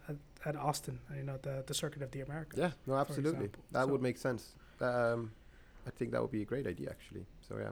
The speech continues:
Speaker 2: now that we, we d-, couldn't go to Canada this year, uh,
Speaker 1: Mm-hmm.
Speaker 2: we kinda lack a little bit of the North American flair, you know, um, for sure. I mean, ideally, I'd love to see an F one car on Watkins Glen, but that's not gonna happen.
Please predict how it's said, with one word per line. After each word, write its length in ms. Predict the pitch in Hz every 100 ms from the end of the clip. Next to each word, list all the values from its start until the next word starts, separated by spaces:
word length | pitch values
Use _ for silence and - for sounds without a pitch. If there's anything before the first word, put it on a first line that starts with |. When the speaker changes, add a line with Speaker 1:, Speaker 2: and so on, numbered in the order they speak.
| -
Speaker 2:
now 240 | 120 135 139
that 120 | 131
we, 260 | 127 113 113 -
we 80 |
d-, 100 | 113 -
couldn't 220 | - 131
go 100 | 117
to 120 | 113 -
Canada 300 | 110 127 92
this 240 | 92 -
year, 200 | 92 113 - - - - - -
uh, 60 |
Speaker 1:
Mm-hmm. 440 | 90 92 90 92 101
Speaker 2:
we 60 |
kinda 480 | 101 143 131 123 123 113
lack 200 | 135 139
a 40 |
little 180 | 127 123
bit 100 | 117
of 80 | 110
the 80 |
North 200 | 117 113
American 380 | 107 110 104 101
flair, 280 | - 104 92
you 60 | 101
know, 180 | 123 135 -
um, 580 | 107 101 101 101 107 117 -
for 100 | - -
sure. 280 | 131 101 - - - -
I 80 | 101
mean, 160 | 90 67
ideally, 360 | 82 110 101
I'd 80 | 98
love 160 | 104 -
to 80 | 101
see 100 | 104
an 60 |
F 160 | 101 -
one 100 | 104
car 200 | - 101
on 160 | 95 95
Watkins 360 | 101 - 95 -
Glen, 200 | 101 98
but 220 | 101 101
that's 180 | 104 104
not 120 | 98 -
gonna 140 | 85 98
happen. 240 | 101 87